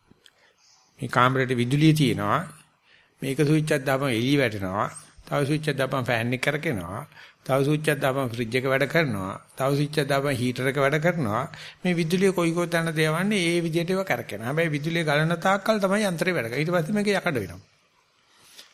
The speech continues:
මේ ෆෑන් එකට විදුලිය දීපු ගමන් යකඩ යන්ත්‍රේ වැඩ කරන්න පටන් ගන්නවා. ඉතින් ඒ වගේ තමයි මේ, මේ රූකරේ, මේ රූකඩේට ඒ, ඒ චිත්ත වේගය ධාරාව දීපු ගමන් මේ රූකඩේ වැඩ කරනවා.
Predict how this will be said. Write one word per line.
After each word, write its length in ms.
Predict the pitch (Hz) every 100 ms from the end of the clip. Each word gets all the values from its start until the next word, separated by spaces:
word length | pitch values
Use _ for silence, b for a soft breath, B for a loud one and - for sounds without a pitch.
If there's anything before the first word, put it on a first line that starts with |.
| _
මේ 160 | 143 120
ෆෑන් 280 | 110 117
එකට 200 | 123 160
විදුලිය 320 | 160 139 151 139
දීපු 240 | 139 135
ගමන් 240 | 160 208
යකඩ 260 | 190 175 175
යන්ත්‍රේ 380 | 175 175 202 403 - _ _ _ _ _
වැඩ 180 | - 127
කරන්න 240 | 120 123 180
පටන් 220 | 151 104
ගන්නවා. 220 | - - _ B B B
ඉතින් 240 | - 156 160
ඒ 80 |
වගේ 220 | 160 180 175
තමයි 320 | 175 202 214
මේ, 240 | 196 180
මේ 240 | 151 143 135 - - 165 -
රූකරේ, 640 | - 165 151 151 120 117 208 -
මේ 220 | 143 135
රූකඩේට 640 | 131 151 180 170 131 -
ඒ, 840 | 113 196 - - - - - 151 180 180
ඒ 520 | 185 170 143 151 B B
චිත්ත 320 | - 160 156 175
වේගය 420 | 156 160 160 127 110 143 - B B _
ධාරාව 520 | 147 139 175 185 180
දීපු 280 | 156 175 180
ගමන් 260 | 196 214
මේ 120 | 202 202
රූකඩේ 380 | 185 180 185
වැඩ 180 | 147 113
කරනවා. 360 | 101 80 98